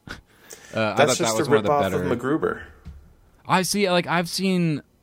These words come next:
Speaker 1: bits and pieces of MacGruber. That's one of the big, uh, you know, blind spots in my life.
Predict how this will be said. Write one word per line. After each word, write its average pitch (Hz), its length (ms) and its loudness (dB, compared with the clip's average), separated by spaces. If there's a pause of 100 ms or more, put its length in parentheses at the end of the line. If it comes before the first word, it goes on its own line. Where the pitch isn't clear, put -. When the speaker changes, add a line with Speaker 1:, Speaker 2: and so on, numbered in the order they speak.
(120)
Speaker 1:
bits 151 280 2
and 127 100 2
pieces 143 380 -2
of 120 80 2
MacGruber. 82 380 -2
That's 95 200 -2
one 127 120 2
of 120 60 0
the 117 120 4
big, 101 400 0 (160)
uh, - 140 -18
you 120 120 0
know, 98 140 2
blind 107 380 0
spots - 300 -2
in 82 60 -4
my 76 120 -6
life. - 360 -14